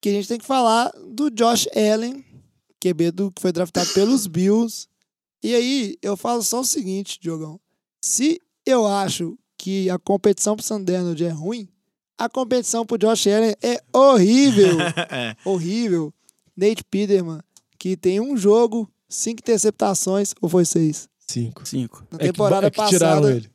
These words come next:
Speaker 2: <laughs> Ele não conseguiu fazer mais,
Speaker 4: Ele
Speaker 2: porque não teve
Speaker 4: parou.
Speaker 2: tempo. <laughs>
Speaker 1: Então
Speaker 3: Ele, ele não deu o sexto passe.
Speaker 4: <laughs> Exatamente.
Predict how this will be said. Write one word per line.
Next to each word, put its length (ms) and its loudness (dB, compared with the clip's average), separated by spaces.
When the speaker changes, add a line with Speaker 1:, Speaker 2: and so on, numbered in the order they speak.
Speaker 2:
<laughs> 680 -2
Ele 140 2
não 60 0
conseguiu 300 4
fazer 280 4
mais, 260 4
Speaker 4:
Ele 80 6
Speaker 2:
porque 120 4
não 120 4
teve 300 0
Speaker 4:
parou. 0 -
Speaker 2:
tempo. 100 -2
<laughs> 680 -4
Speaker 1:
Então 120 -4
Speaker 3:
Ele, 280 0
ele 140 4
não 120 2
deu 140 4
o 40 4
sexto 300 0
passe. 460 0
Speaker 4:
<laughs> 160 -2
Exatamente. 500 0